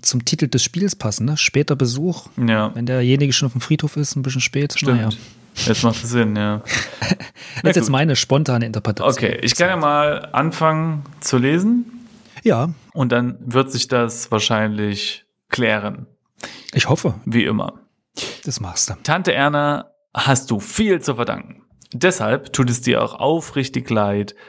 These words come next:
Speaker 2: dass du ihre Beerdigung, ja, okay, da sind wir, <laughs> um ein paar Stunden versäumt hast. Ach so, aber nur ein paar Stunden, okay. Der letzte Schulungstag des Seminars dauerte länger als geplant und dann war noch ein elender Stau auf der Autobahn.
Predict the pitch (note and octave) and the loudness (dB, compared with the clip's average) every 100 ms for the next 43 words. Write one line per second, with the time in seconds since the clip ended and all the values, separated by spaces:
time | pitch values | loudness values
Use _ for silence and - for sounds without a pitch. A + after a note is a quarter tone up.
0 | - A2+ - A#2 G#2+ - G#2+ G#2 G2+ A#2 | 0 0 2 2 0 0 2 2 0 2
1 | A2 A2 G#2 G2+ G2+ - _ - G#2 B2+ | 0 0 0 0 -2 -6 _ -2 -2 -2
2 | G2+ A#2 - G#2+ C#3 D#3+ F3+ E3+ - - | -4 -4 0 2 2 0 0 -2 -2 -6
3 | - - - - E3 G3+ G3+ F#3 D#3 D3 | -4 -2 -4 -2 0 2 2 2 2 2
4 | C3 C#3 E3+ E3 F3+ D#3+ C#3+ C3+ D3 E3 | 0 2 0 0 -4 -4 -4 0 2 0
5 | B2 G#2+ - - - A#3 - - - D#3+ | -2 -8 -2 -2 2 0 0 -8 -2 0
6 | E3+ E3 D#3 - C3 - A2 - C#3 - | 0 0 -2 0 0 0 -2 -2 -4 -6
7 | - - - - - _ _ _ _ _ | -12 -12 -14 -16 -20 _ _ _ _ _
8 | _ - C3+ G3+ - D3+ - A#3 A#3+ C#3 | _ 0 2 2 0 0 0 0 0 0
9 | A#2 - A#2+ B2 C3 A#2 B2 A#2+ A#2 A#2 | -2 0 0 0 0 2 2 2 0 0
10 | A2 A#2 A#2 A#2 B2 A#2+ A#2 A#2 - - | 0 -2 0 0 0 0 0 0 -2 -4
11 | A#2 - D3+ D#3 - - - B2 B2 B2+ | -6 0 0 0 -4 -18 -4 -2 2 2
12 | C3 A2+ A2+ A2+ A#2 - G#2+ G#2 - G#2+ | 0 0 0 0 -2 -2 -2 -2 0 0
13 | - C3+ C#3 C3+ B2+ B2 A#2+ - A2 G#2 | 2 2 2 2 2 2 2 0 0 0
14 | - A2 - - G#2+ - - A#2+ | 0 -2 0 0 0 0 -2 -4